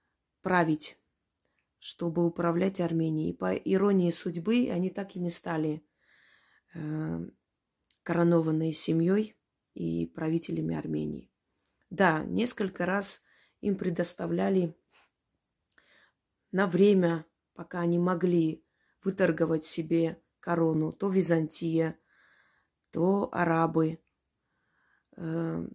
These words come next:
то персы. Ненадолго. Но вот эта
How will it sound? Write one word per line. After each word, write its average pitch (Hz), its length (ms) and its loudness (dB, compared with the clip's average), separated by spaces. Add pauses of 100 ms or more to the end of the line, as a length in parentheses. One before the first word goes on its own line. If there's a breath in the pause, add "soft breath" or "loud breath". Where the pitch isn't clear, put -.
(460)
то 107 100 0
персы. 165 640 2 (1080)
Ненадолго. 175 800 2 (2000)
Но 254 520 6 (840)
вот 185 180 -2
эта 196 420 2